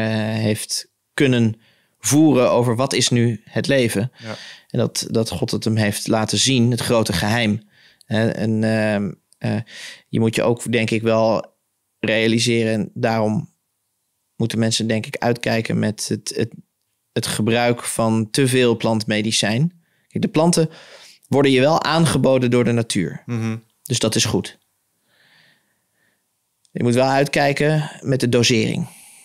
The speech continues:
Speaker 1: Dat is het een beetje.
Speaker 2: Ja.
Speaker 1: En wie de dosering kent, dat zijn, dat zouden dan ingewijde priesters, eh, zijn. En die kunnen dat niet vrijgeven, want dan wordt ermee gerommeld. En dat zie je, dat zie je ook wel. Dat ermee gerommeld wordt door farmaceutische industrie.
Speaker 2: Hmm.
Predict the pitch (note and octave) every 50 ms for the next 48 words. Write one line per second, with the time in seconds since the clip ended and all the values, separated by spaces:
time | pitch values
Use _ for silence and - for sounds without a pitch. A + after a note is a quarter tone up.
0 | _ - - - _ _ - _ _ - - - - - - - - - - _
1 | _ _ _ _ _ _ _ _ _ _ _ _ _ _ _ _ - - A#2 A#2
2 | - A#2 A2+ A#2 F#2 - F2+ F2 D2+ - G#2 - - - - - - - A2 G2+
3 | - - - A2+ A2 A2+ A2+ A2 C#2+ C#2 - A#2 A#2+ A#2 A#2 A#2 A#2+ A#2 A2+ A#2
4 | B2+ C3 C3+ C3+ B2+ A#2+ A2 - A#2 B2+ D3+ E3 - - B2 A#2 - - A#2+ A#2+
5 | A#2 A#2 A#2 A2+ A2+ A#2+ A#2 - - B2+ B2 A#2+ A#2 A#2 A#2 A2+ A2+ B2+ C3 -
6 | - A#2+ A2+ A2+ A2+ A2+ A2 - B2+ B2+ - - A#2+ A#2 A#2 - - - A2 G2+
7 | G2+ G2+ G#2+ A2 A2+ A2+ A2+ A#2 G2+ G#2+ A#2 C3 C3+ B2+ A#2 G#2+ - - B2 A#2
8 | A2 - C3+ B2+ A#2+ A#2 A#2 A#2 C3 C3 C3 - C3 C3+ C#3+ C#3 C#3 C3+ F#2+ A#2+
9 | A#2 C3 C3 B2+ B2+ B2+ B2 A#2 A2+ G#2+ - G#2+ G2 D#2+ D#2 - - B2 A#2 B2
10 | C#3+ D3 B2+ G2+ - - - B2 B2 - - D3+ C#3+ C3+ B2 - B2+ B2+ - -
11 | D#3+ C#3+ B2+ D#2+ D#2+ A2 - F#2 F2 - D#3 - _ - - - - - - -
12 | - - _ - G2 - - G#2 F2+ E2+ G#2 G#2+ A#2 A2+ A2 A2+ A2 G#2 F2+ -
13 | - G#2 C3 D#3 - - - - A#2+ B2 A2 G2+ G2+ G#2 G#2 G#2 - - G#2 F#2+
14 | G2+ - A2+ F#2+ F#2+ - - - - F2 A2 G#2 G#2 - - C#3 C3 A2+ - -
15 | _ _ - A#2 A#2+ A#2 A2+ -